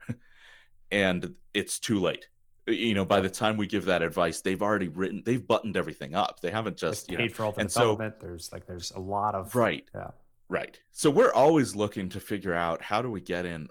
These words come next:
Speaker 1: earlier in the process and kinda give architectural advice or give sort of early, like, code reviews even, and just go, like, "Hey, here's the thing you might want to," um, we've done this a couple times, but it's nice when we get to get in there and go, like,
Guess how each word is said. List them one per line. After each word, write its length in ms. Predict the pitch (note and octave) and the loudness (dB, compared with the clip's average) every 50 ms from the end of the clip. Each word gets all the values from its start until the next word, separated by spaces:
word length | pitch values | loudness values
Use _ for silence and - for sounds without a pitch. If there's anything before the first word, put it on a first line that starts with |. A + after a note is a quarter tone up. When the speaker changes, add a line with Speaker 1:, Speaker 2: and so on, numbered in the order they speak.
| - | -8
Speaker 1:
earlier 580 | D2+ D2+ D#2+ F2+ F#2 F#2+ G2 G2+ G#2+ G#2+ G#2+ G#2 | -6 -4 -4 -2 -2 -2 -2 -2 -2 -2 -2 -4
in 160 | - G#2 G#2 | -6 -8 -10
the 80 | G#2 F#2+ | -10 -8
process 520 | - A2 G2+ G#2 G#2 - - G#2+ G2+ - | -4 -2 -2 -2 -2 -2 -4 -6 -6 -6
and 140 | F#2+ D#2+ - | -8 -8 -6
kinda 160 | F#2 D#2 D2+ | -6 -6 -6
give 500 | C#2+ - - E2+ E2+ E2 E2 D#2 - - - | -6 -6 -4 -2 0 0 -2 -4 -6 -8 -6
architectural 720 | D#2+ D#2+ D2+ - - - G2+ F#2 - - - G#2+ G2+ G2+ | -4 -4 -4 -4 -6 -4 -4 -4 -4 -4 -4 -4 -4 -4
advice 480 | G2 F#2 - G2 F#2+ F#2+ F#2+ F#2 - - | -6 -4 -2 -2 -2 0 -2 -4 -6 -8
or 60 | D#2 | -6
give 200 | - E2+ D#2 - | -4 -4 -6 -4
sort 180 | - - E2 - | -4 -6 -6 -6
of 40 | - - | -4 -4
early, 560 | D#2+ E2+ F#2 G2 G2+ G2+ G#2 G2+ G#2 G#2+ - - _ _ _ | -2 -2 0 0 -2 -2 -2 -2 -2 -4 -6 -8 _ _ _
like, 200 | - F2 D#2+ - | -4 -4 -4 -2
code 240 | - - F#2 G2 G2+ | 0 0 0 2 0
reviews 420 | A2 A2+ G#2+ A#2+ A#2+ A#2+ B2 A#2+ | -2 -4 -2 -2 0 0 0 0
even, 340 | B2 A#2+ A#2+ B2 B2 B2 B2+ - | -2 -2 -2 -2 -2 -4 -4 -6
and 100 | F#2 E2+ | -6 -4
just 220 | D#2+ F2 - - | -2 -2 -2 0
go, 140 | - E2+ D#2+ D#2 | 0 0 2 2
like, 260 | D#2 D2 C#2 - - _ - - | 2 0 0 -2 -6 _ -8 -2
"Hey, 140 | - A2+ F#2 | 0 0 0
here's 320 | - - B2+ C#3+ D3+ B2+ | 2 2 0 0 2 2
the 60 | A2+ | 0
thing 200 | - - G2+ F#2 | 0 0 0 0
you 140 | F2 F2 E2+ | 0 0 0
might 240 | E2 E2 E2 - - | -2 -2 -2 -2 -2
want 260 | F2+ E2+ E2 D#2+ - - | -2 -2 -2 -2 -2 -2
to," 300 | F2+ D#2+ D2+ D2 C#2 - _ _ _ _ _ _ _ _ _ | 0 0 2 0 0 -4 _ _ _ _ _ _ _ _ _
um, 480 | - F2+ E2 D2+ D2 C#2 C#2 C#2 C2+ - _ _ _ _ _ - | -2 0 2 2 0 0 -4 -8 -12 -14 _ _ _ _ _ 0
we've 140 | G3+ A#3+ A#3+ | 0 2 4
done 140 | - C4+ | 2 2
this 140 | C4 B3 - | 2 0 -2
a 60 | - | 0
couple 240 | - - B2+ - A#2+ | 0 0 0 2 2
times, 320 | - - F#2 E2 D#2 - - | 0 2 2 0 0 0 0
but 160 | F2+ - - - - - - - | -2 -2 -2 -6 -20 -10 -6 -2
it's 180 | A#2+ A#2+ - | -2 0 2
nice 260 | B2 D3 F#3+ - - | 2 4 2 2 2
when 120 | D#3 C3 A2+ | 0 0 0
we 80 | G#2 | 0
get 180 | F#2 - G#2+ - | 0 0 -2 -2
to 80 | - G2+ | -2 -2
get 220 | - G2+ F2+ E2+ | 0 2 2 4
in 120 | F#2+ G#2+ G2 | 4 2 2
there 140 | F2 D#2+ D2+ | 0 0 -2
and 100 | D#2+ D#2 | -2 0
go, 160 | - E2 D#2+ | 0 0 2
like, 260 | D#2 D#2 D2+ D2 - | 2 0 -2 -2 -6